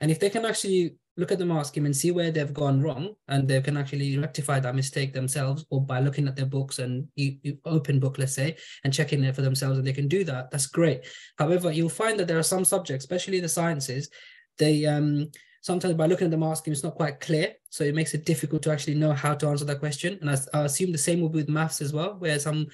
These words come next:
methods will be different. And so sometimes it is quite difficult to understand how they got to the final answer. Uh, and in that sense,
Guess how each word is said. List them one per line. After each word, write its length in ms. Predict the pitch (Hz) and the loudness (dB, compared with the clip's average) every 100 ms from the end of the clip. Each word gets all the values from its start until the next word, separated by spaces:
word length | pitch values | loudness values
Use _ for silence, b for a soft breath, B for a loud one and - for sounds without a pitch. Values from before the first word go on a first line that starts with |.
| B - | B 0
methods 360 | 156 151 160 151 | 2 2 0 0
will 60 | |
be 120 | 147 | -2
different. 480 | 139 165 - 160 151 | -2 -4 0 0 0
And 100 | 143 | -4
so 180 | 139 143 | -2 -2
sometimes 400 | 139 156 156 156 | -2 -2 -2 -2
it 140 | 143 | -2
is 100 | 143 | -6
quite 220 | - 156 139 | -2 0 0
difficult 340 | 143 151 151 | 0 0 0
to 60 | 151 | 2
understand 420 | 143 135 151 147 | 0 0 0 2
how 140 | 147 | 0
they 120 | 147 | 0
got 180 | 139 139 | -2 -4
to 60 | 143 | -4
the 100 | 143 | -2
final 260 | 151 151 143 | 0 2 0
answer. 380 | 156 143 175 - B B B B - | 0 -2 -6 -6 B B B B -4
Uh, 100 | - | 2
and 120 | 175 | 6
in 100 | 185 | 8
that 180 | 180 202 | 6 4
sense, 280 | - 190 | 4 2